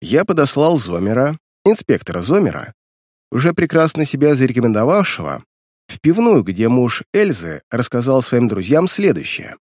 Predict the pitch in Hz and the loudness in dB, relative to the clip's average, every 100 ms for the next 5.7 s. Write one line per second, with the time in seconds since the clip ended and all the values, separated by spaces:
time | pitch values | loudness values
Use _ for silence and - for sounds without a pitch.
0 | _ _ _ _ _ - 101 120 139 233 | _ _ _ _ _ -4 -2 0 2 0
1 | 233 190 151 - 80 - 110 160 - _ | 2 2 0 -4 -10 -6 -6 -6 -10 _
2 | _ - - 208 220 202 185 180 185 - | _ -6 -2 0 2 2 4 4 2 0
3 | 147 160 160 - 85 90 131 - 180 185 | 0 0 -2 -4 -6 -2 0 0 0 -4
4 | _ _ _ 135 151 147 143 127 120 107 | _ _ _ -2 2 4 4 2 0 -2
5 | 104 - 208 139 80 71 65 | -6 -2 -2 -2 -4 -8 -12